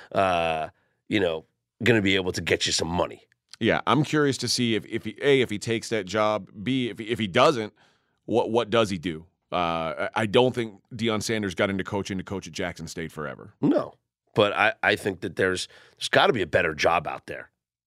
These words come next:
Speaker 1: And there's gotta be, and I don't know if one will open up this year, but maybe he waits. Maybe he waits for a better job. I mean, what would be the ideal? <sighs> I mean, I, I mean, I know what it is.
Speaker 2: It's Florida State.
Speaker 1: It's Florida State.
Speaker 2: Yeah.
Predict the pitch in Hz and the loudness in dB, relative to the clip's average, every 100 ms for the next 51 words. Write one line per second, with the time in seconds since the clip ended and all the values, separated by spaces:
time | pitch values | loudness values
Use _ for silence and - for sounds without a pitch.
0 | _ 104 107 95 104 110 101 107 - 104 | _ 2 4 2 4 4 4 2 4 4
1 | 117 107 104 85 104 95 95 98 98 85 | 4 4 0 2 2 2 2 2 0 -2
2 | 101 110 156 196 - - 90 90 _ _ | 0 2 2 2 0 -4 -6 -6 _ _
3 | _ _ _ 85 107 147 160 127 147 175 | _ _ _ -2 0 2 0 2 2 2
4 | - - - 92 131 143 139 165 - 156 | -4 -6 -6 -2 0 2 2 2 2 2
5 | 127 147 160 107 135 139 92 87 117 185 | 2 2 2 4 4 4 0 0 0 2
6 | 185 113 151 143 139 113 131 120 139 - | 0 0 -2 -2 2 2 2 0 -2 -2
7 | _ _ _ _ _ _ _ _ - - | _ _ _ _ _ _ _ _ -16 -12
8 | - - - _ _ _ _ _ _ _ | -12 -16 -20 _ _ _ _ _ _ _
9 | _ _ _ _ _ _ _ _ _ _ | _ _ _ _ _ _ _ _ _ _
10 | - 80 - 71 - _ _ _ - 76 | -8 -6 -6 -8 -12 _ _ _ -2 2
11 | 73 90 85 69 82 76 67 - _ _ | 4 4 4 2 0 -2 -6 -12 _ _
12 | 104 - 113 85 - 139 143 76 107 87 | -14 -8 -6 -4 -4 -2 -2 -2 2 4
13 | 69 - 82 69 - 127 147 | 4 0 -2 -4 -4 -4 -4